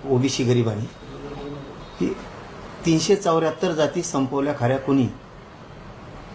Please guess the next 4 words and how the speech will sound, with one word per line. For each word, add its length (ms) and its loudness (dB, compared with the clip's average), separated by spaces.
ह्या 120 4
वडंटीवार 640 4
साहेबाच्या 580 2
वक्तव्यावर 680 4